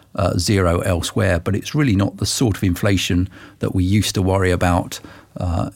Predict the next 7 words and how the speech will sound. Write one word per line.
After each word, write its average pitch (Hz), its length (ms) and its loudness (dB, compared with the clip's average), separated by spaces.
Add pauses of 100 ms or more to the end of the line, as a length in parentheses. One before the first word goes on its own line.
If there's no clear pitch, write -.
in 87 200 2
the 90 380 0
eighties 90 420 -2
and 87 420 -2
nineties. 98 600 0 (360)
Uh, 92 240 0 (120)
and, 98 340 0